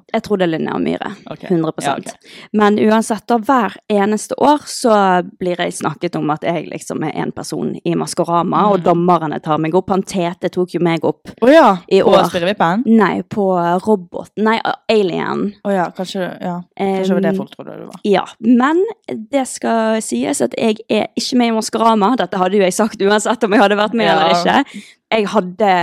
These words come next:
Speaker 1: takket nei på sekundet,
Speaker 2: Men
Speaker 1: fordi at jeg kunne ikke vært i sånt kostyme. Jeg hadde fått angstanfall til herfra
Speaker 2: Mm.
Speaker 1: til helvete, liksom.
Speaker 2: Ja, det,
Speaker 1: Det
Speaker 2: den tror
Speaker 1: går
Speaker 2: jeg har
Speaker 1: ikke.
Speaker 2: hørt før, da.
Speaker 1: Ja, jeg tror det er en
Speaker 2: Har du
Speaker 1: annen
Speaker 2: noe
Speaker 1: artist
Speaker 2: bevis
Speaker 1: som
Speaker 2: for meg, for, altså sånn, for jeg har ikke sett deg på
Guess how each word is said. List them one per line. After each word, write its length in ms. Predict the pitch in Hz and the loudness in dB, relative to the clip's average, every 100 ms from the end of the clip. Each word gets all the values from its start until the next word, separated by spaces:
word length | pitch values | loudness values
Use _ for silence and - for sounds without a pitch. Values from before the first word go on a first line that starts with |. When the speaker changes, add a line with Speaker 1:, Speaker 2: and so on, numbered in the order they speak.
| 170 | -2
Speaker 1:
takket 300 | - 202 196 240 | -6 -8 -4 -2
nei 240 | 196 170 | 0 -2
på 140 | 175 185 | -6 -8
sekundet, 400 | 190 - 190 160 | -6 -2 0 0
Speaker 2:
Men 80 | 160 | -4
Speaker 1:
fordi 220 | - 185 | -2 0
at 220 | 170 165 - - | 0 -2 -10 -4
jeg 200 | 202 - - | -4 -4 -6
kunne 240 | 214 180 | -4 -2
ikke 160 | 190 180 | -2 -2
vært 220 | 160 - | -6 -6
i 40 | |
sånt 200 | 160 165 | -8 -8
kostyme. 380 | - 170 143 160 | -8 -10 -6 -4
Jeg 60 | 175 | -2
hadde 120 | 165 | -2
fått 280 | 160 - - - | -6 -10 -12 -4
angstanfall 640 | 190 160 - 120 196 123 151 | -4 -4 -8 -8 -2 -4 -2
til 240 | - 139 - _ _ - | -6 -6 -8 _ _ -6
herfra 280 | 196 185 - | -4 -4 -6
Speaker 2:
Mm. 20 | |
Speaker 1:
til 80 | - - | -6 -4
helvete, 640 | 156 151 151 196 - 147 | -4 -2 -4 -6 -6 -8
liksom. 400 | - - - 170 _ - | -6 -10 -10 -12 _ -14
Speaker 2:
Ja, 160 | 175 | -12
det, 80 | 185 | -12
Speaker 1:
Det 120 | 214 226 | -6 0
Speaker 2:
den 300 | 190 170 - | 2 2 2
tror 100 | 185 | 0
Speaker 1:
går 60 | |
Speaker 2:
jeg 80 | 196 | 2
har 80 | 247 | -2
Speaker 1:
ikke. 140 | 196 | -2
Speaker 2:
hørt 120 | 160 - | -6 -10
før, 200 | - - - | -12 -12 -12
da. 120 | 226 226 _ _ _ _ _ - _ - | -12 -12 _ _ _ _ _ -20 _ -4
Speaker 1:
Ja, 220 | 254 285 | 4 6
jeg 80 | 302 | 6
tror 160 | 320 403 | 2 -2
det 60 | 247 | 0
er 40 | |
en 60 | 294 | 4
Speaker 2:
Har 80 | 311 | 6
du 40 | 294 | 6
Speaker 1:
annen 80 | 214 | 4
Speaker 2:
noe 80 | |
Speaker 1:
artist 160 | 190 208 196 | 4 2 2
Speaker 2:
bevis 180 | 240 | 2
Speaker 1:
som 360 | 254 208 202 190 | 2 0 0 -2
Speaker 2:
for 100 | 233 | 0
meg, 360 | 208 233 - 220 | 0 0 -2 -6
for, 140 | - - | -6 -4
altså 220 | 220 226 | -2 -2
sånn, 240 | 220 233 202 | 0 0 -2
for 160 | 233 226 | -4 -2
jeg 100 | 233 | 0
har 80 | 165 | 0
ikke 140 | 208 | -2
sett 200 | - 302 - | -4 -6 -4
deg 160 | 196 | -6
på 40 | 180 | -4